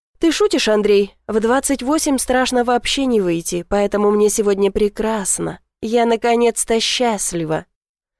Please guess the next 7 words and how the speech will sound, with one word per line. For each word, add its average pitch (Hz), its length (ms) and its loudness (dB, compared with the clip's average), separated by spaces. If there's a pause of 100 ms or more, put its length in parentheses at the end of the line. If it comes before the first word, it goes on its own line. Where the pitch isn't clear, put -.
(420)
Соединяю 208 640 2
наши 254 260 0
ладони, 202 540 2
едва 175 260 0
сдерживая 180 560 0
предательские 180 760 -2
слезы. 180 520 -4